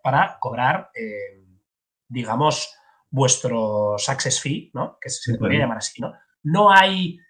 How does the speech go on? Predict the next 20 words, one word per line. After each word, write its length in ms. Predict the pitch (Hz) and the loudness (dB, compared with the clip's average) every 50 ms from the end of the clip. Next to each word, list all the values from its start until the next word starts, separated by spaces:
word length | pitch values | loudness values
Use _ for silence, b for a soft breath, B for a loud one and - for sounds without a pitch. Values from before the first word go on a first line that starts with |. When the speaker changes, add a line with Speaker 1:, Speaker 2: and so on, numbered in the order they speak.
| _ _ _ | _ _ _
Speaker 1:
eh, 340 | 160 160 156 147 151 147 135 | -2 -2 -2 0 -2 -2 0
gastos 300 | 143 147 - - 160 - | 0 0 0 -2 -4 -4
fijos, 560 | - 160 151 - 151 143 139 - - - - - | -2 -2 -2 0 -2 -2 -2 -2 -6 -8 -6 -6
eh, 180 | 131 135 135 135 | -4 -2 -2 -2
asociados 600 | 127 - - 127 127 139 131 127 131 127 - 151 | -4 -4 -8 -8 -6 -4 -2 -2 -2 -2 -2 -4
a, 160 | 131 127 127 123 120 123 131 | -4 -4 -4 -6 -4 -2 -2
a 40 | 131 | -2
este 160 | 127 - 135 | -2 -2 -2
partenariado? 680 | 131 123 123 - 123 113 113 120 143 180 240 - _ _ _ _ _ _ _ _ _ _ _ | -4 -2 -2 -4 -6 -6 -6 -6 -6 -8 -8 -10 _ _ _ _ _ _ _ _ _ _ _
Speaker 2:
No. 360 | - 127 127 127 123 - - _ _ _ _ _ _ _ _ _ | 4 4 4 4 2 -4 -12 _ _ _ _ _ _ _ _ _
Nosotros 600 | 110 113 123 139 135 147 147 135 - - - - _ | -4 -2 0 0 0 2 0 0 -2 -4 -8 -14 _
cogemos 420 | _ 120 117 - 147 135 127 117 120 | _ -6 0 2 4 4 4 4 6
una 140 | 131 123 | 4 6
marca 520 | 117 117 123 143 - - 214 277 320 - - - - _ _ _ _ _ _ _ _ _ _ _ | 6 6 6 6 4 2 0 -2 -2 -2 -6 -10 -14 _ _ _ _ _ _ _ _ _ _ _
y 140 | 131 135 135 | 4 4 4
hacemos 420 | 127 123 - 127 127 135 131 - | 4 4 2 2 2 2 0 0
toda 200 | - 127 131 131 131 | 0 2 2 2 2
su 120 | - 120 | -2 0
venta 360 | 104 110 110 110 117 123 139 | 2 2 2 2 0 -2 0
online 520 | - 98 92 90 82 80 110 - 120 B | 0 0 0 0 0 0 -2 -2 -2 B